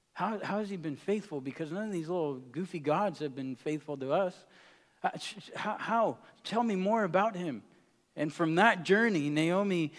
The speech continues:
probably unloaded all of what she knew about the, the living God. And so they get back into Bethlehem. Bethlehem was not a big city. It was a small city, and the whole city was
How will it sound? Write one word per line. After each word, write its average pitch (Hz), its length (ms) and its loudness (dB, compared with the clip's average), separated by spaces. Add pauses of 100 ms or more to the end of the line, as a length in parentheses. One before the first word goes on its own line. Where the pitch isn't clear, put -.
(160)
probably 180 440 4
unloaded 180 840 0 (540)
all 202 280 8
of 180 120 2
what 180 160 0
she 165 160 -6
knew 180 300 2
about 156 500 0
the, 143 200 0 (280)
the 160 240 -2
living 160 460 2
God. 156 440 2 (1080)
And 170 100 -2
so 202 100 6
they 196 120 10
get 190 260 6
back 180 340 6
into 180 220 -2
Bethlehem. 165 640 0 (640)
Bethlehem 202 480 4
was 156 120 0
not 170 220 6
a 165 60 4
big 139 220 -2
city. 98 300 -6 (960)
It 190 80 -6
was 156 180 -4
a 143 60 -6
small 170 380 2
city, 156 320 -2 (180)
and 156 120 0
the 151 80 6
whole 196 360 4
city 170 440 2 (160)
was 156 260 4